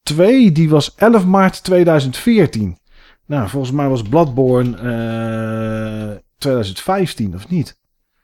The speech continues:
Ja, veertien maart tweeduizend vijftien. Ja, oké. Eh, ik denk toch dat, ehm,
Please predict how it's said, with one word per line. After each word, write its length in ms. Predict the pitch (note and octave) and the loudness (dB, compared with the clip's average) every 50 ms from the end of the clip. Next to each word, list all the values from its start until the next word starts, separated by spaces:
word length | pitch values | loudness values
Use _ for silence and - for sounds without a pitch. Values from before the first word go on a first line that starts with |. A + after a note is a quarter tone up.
| _ _ _ _ | _ _ _ _
Ja, 320 | - F#3 F3 - - _ _ _ | 2 2 2 0 -2 _ _ _
veertien 380 | - - F#3+ F#3 F3+ F#3 E3+ | 0 2 4 4 4 4 2
maart 180 | E3 E3 D#3+ D#3 | 2 2 2 2
tweeduizend 340 | D#3+ D#3 D3 C3+ - - D#3+ | 2 0 0 0 0 0 0
vijftien. 360 | B2+ A2 F#2+ - - G2 F#2+ G#2+ | 0 0 -2 -4 -6 -4 -2 0
Ja, 260 | D3+ D3 B2 - - C#3+ | 2 0 0 -2 0 0
oké. 400 | D#3 D#3+ D#3+ D3+ C3 G#2+ G2+ - _ - - - - - - - - _ _ - | 0 2 4 2 2 2 0 -2 _ -16 -20 -20 -20 -18 -18 -20 -20 _ _ -16
Eh, 100 | - - - - - _ | -14 -12 -12 -14 -14 _
ik 200 | - C#3 D#3 B2+ | -2 0 2 4
denk 260 | E3 F#3 G3 F#3 - | 4 4 4 4 4
toch 220 | - A3 - - A#2+ | 2 2 2 2 -2
dat, 380 | C3+ D3 F#3 F#3 - - - _ _ _ | 0 0 0 0 0 -4 -20 _ _ _
ehm, 440 | - - D3+ D#3+ D#3 D#3 D3+ C#3 C3+ | -4 0 2 4 4 4 4 4 2